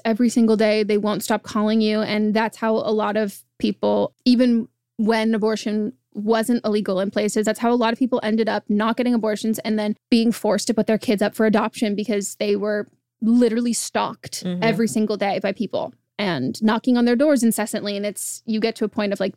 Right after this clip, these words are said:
Speaker 1: that's traumatizing. And so you react in a way that doesn't necessarily align with your views, but it's similar to police interrogation. So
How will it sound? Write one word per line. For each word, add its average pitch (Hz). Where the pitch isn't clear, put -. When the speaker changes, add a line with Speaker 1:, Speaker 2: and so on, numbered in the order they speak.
Speaker 1:
that's -
traumatizing. 202
And 196
so 190
you 202
react 214
in 226
a 214
way 202
that -
doesn't 202
necessarily 208
align 208
with 214
your 220
views, 254
but 226
it's 220
similar 208
to 208
police 226
interrogation. 208
So 208